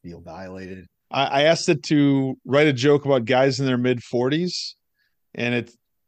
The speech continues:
Speaker 2: I'm not gonna read the whole thing, but it's, you know, you know you're in mid-forties when you start feeling like you're too old to be a hipster, but too young to be a retiree.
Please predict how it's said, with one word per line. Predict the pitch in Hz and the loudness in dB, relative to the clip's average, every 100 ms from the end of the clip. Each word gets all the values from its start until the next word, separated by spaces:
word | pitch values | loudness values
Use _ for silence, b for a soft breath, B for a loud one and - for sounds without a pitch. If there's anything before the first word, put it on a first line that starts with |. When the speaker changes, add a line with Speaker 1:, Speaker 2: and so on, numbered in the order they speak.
| _ _ _ _ | _ _ _ _
Speaker 2:
I'm | 139 | -4
not | 139 120 | -2 -2
gonna | 120 | -2
read | 110 101 | -4 -4
the | 95 | -4
whole | 107 | -4
thing, | 101 117 110 107 | -2 -2 -2 -2
but | 101 104 | -2 -2
it's, | 98 - - - | -4 -6 -8 -10
you | 120 | -6
know, | 120 113 | -4 -2
you | 107 127 | -2 0
know | 147 | 2
you're | 143 143 | 2 2
in | 135 | 0
mid-forties | 135 120 147 131 131 | -2 -2 0 2 2
when | 127 | -2
you | 117 | -2
start | 135 120 | -4 -2
feeling | 135 127 | -4 -4
like | 120 110 | -4 -4
you're | 117 | -8
too | - 135 | -6 -2
old | 123 131 | 0 0
to | 120 | 0
be | 123 | -2
a | 113 | -2
hipster, | 143 139 - 147 | -4 -6 -2 -4
but | 117 104 | -2 -6
too | - | -6
young | 120 120 127 | -4 -2 -4
to | |
be | 117 | -2
a | 120 | -2
retiree. | 113 - 135 120 113 135 | -4 -4 -2 -2 -2 -4